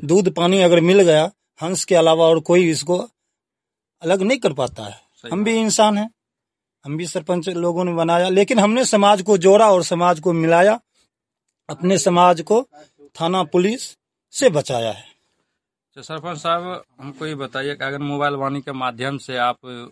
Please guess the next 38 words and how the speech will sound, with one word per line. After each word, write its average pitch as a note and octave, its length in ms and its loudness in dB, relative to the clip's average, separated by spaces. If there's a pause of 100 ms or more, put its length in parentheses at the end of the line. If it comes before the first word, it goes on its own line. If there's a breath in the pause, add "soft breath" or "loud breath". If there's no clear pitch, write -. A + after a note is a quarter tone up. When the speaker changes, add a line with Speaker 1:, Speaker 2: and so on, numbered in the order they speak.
Speaker 2:
अपने C3 260 -16
जनता B2+ 340 -8
के B2 60 -14
बीच B2 140 -18
कोई C3 160 -18
मैसेज C3 360 -14
देना C3 240 -8
चाहते B2 360 -6
हैं, A2+ 160 -14 (440)
तो A#2 80 -14
आप A2 120 -12 (360)
क्या A#2 120 -18
कहना G#2 260 -18
चाहेंगे? G#2 260 -20
अपना G#2+ 180 -20
मैसेज A2+ 340 -18
में B2 120 -18
कुछ G#2+ 220 -20
बताएं। A2+ 300 -20 (920)
Speaker 1:
निश्चित A3+ 300 -6
रूप C4+ 140 -6
से B3+ 160 0
हम A3+ 300 -2
आप G#3 240 0 (100)
जनता F#3+ 580 -4
को, G3 200 0
हम F#3+ 160 2
अपनी F#3+ 240 -4
महान F#3+ 280 0
जनता F#3 300 -2
को, F#3 160 -4
झिटकिया E3 360 -2
की F#3 100 -8
महान F3+ 260 -2
जनता F3+ 320 -2
से F3 240 -2
आग्रह E3 400 2
करेंगे E3+ 440 -2